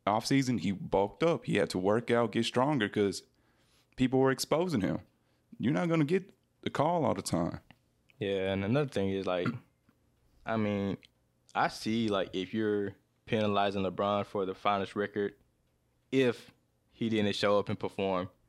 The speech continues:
Speaker 2: But, I mean, besides that Mavs se-, series, I mean, each and every other final, you're like, what else could he do?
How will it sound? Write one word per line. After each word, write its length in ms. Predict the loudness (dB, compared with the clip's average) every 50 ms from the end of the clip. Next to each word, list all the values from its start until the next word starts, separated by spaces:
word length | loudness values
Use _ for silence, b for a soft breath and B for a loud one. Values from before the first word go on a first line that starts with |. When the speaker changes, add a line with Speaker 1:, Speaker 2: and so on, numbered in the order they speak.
| _ _ _ _ _ _ _ _ _ _ -4
Speaker 2:
But, 280 | 0 2 4 4 4
I 60 | 4
mean, 160 | 4 2 2 2
besides 360 | 0 0 0 0 0 2 2
that 120 | 0 0
Mavs 440 | 2 2 2 2 2 2 0 -2 -4
se-, 360 | -6 -4 -4 -2 -2 -4 -6 -8 _ _ _ -14
series, 480 | -8 -4 -2 -2 -2 -2 -2 -2 0
I 80 | 0 2
mean, 280 | 2 2 2 0 -2 -6 -12 _ _ -4
each 180 | -4 -2 0 2
and 100 | 2 2
every 180 | 2 2 2
other 200 | 2 2 2 0
final, 280 | 0 0 0 2 0 0
you're 160 | 0 0 0
like, 260 | 2 2 0 0 -2 -6 _ _ _ _ _ _ _ _ _ _ _ _ _ _ _ _ -8
what 200 | -4 0 2 4
else 140 | 4 4 4
could 140 | 4 2 2
he 120 | 2 2
do? 320 | 2 2 2 2 2 0